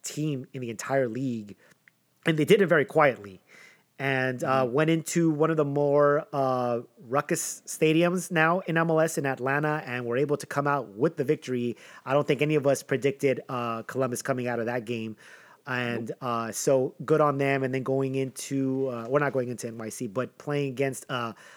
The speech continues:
Speaker 1: a superior N Y C team and just, uh, outclassing them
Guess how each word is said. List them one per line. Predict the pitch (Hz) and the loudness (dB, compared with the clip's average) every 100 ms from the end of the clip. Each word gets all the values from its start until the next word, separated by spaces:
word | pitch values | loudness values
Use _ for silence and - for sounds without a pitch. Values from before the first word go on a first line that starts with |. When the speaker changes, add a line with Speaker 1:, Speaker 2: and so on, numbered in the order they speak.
| - | -14
Speaker 1:
a | 139 | -10
superior | - 117 131 131 131 - | -10 -6 -2 0 0 -4
N | 131 | -6
Y | 123 123 | -6 -6
C | - 123 | -8 -10
team | - 120 120 117 - - - _ | -8 -8 -6 -10 -14 -20 -20 _
and | 151 131 120 113 | -4 -4 -4 -6
just, | 113 127 - 143 | -4 -4 -6 -8
uh, | 113 113 | -8 -4
outclassing | 135 - 135 131 131 | -4 -2 -4 -2 -6
them | 120 120 117 123 | -6 -6 -8 -12